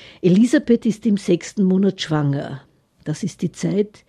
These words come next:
in der Frauen die ersten Kindsbewegungen spüren. Offenbar spürt Elisabeth dies zum ersten Mal, als sie von Maria begrüßt wird. „Es hüpfte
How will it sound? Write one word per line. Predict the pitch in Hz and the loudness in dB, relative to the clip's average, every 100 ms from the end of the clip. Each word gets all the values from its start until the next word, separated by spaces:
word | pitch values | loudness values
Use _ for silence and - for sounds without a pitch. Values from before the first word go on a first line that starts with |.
| _ _ _ | _ _ _
in | - 156 | -4 0
der | 175 170 | 0 0
Frauen | - 147 160 185 226 | -4 -6 0 2 2
die | - - | 0 -2
ersten | 165 170 - 190 | 0 -2 -4 -8
Kindsbewegungen | - 202 196 - 170 156 156 160 160 156 | -2 -2 -2 -4 -4 -2 -4 -2 -4 -4
spüren. | - - 156 151 - 151 _ _ _ _ _ - _ | -8 -10 -8 -8 -12 -18 _ _ _ _ _ -20 _
Offenbar | - 196 - 233 208 | -2 -2 2 4 4
spürt | 196 - 175 226 247 - - | 2 0 2 4 4 -4 -4
Elisabeth | 165 160 190 254 - 180 - | -2 0 -2 -4 -2 -4 -2
dies | 190 - | -6 -6
zum | - 185 | -4 -4
ersten | 175 165 160 - 180 | -2 -4 -4 -4 -4
Mal, | 151 156 226 - _ _ _ _ _ | -2 -2 -4 -6 _ _ _ _ _
als | 170 160 | -2 0
sie | - | 0
von | - 180 | 2 2
Maria | 180 190 185 202 | 4 2 4 4
begrüßt | 214 226 - 175 156 - 156 | 2 -2 0 2 2 -2 -6
wird. | 143 - _ _ _ _ _ _ _ _ _ | -6 -8 _ _ _ _ _ _ _ _ _
„Es | - 160 - - | -12 -10 2 4
hüpfte | 285 - - - 262 | 4 -2 -14 -8 -8